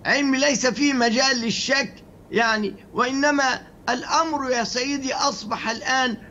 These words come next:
يعني، آه، يعني، آه، حقيقة. إيه، أنا أذكر من سنتين عندما قلنا بأن الهلال يتراءى في بلد كذا وفي بلد كذا،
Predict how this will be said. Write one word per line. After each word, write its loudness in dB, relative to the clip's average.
يعني، 0
آه، 0
يعني، 2
آه، -2
حقيقة. 0
إيه، 0
أنا 4
أذكر -2
من -2
سنتين 2
عندما 0
قلنا -2
بأن 0
الهلال 2
يتراءى 2
في 2
بلد 2
كذا 2
وفي -2
بلد 0
كذا، 0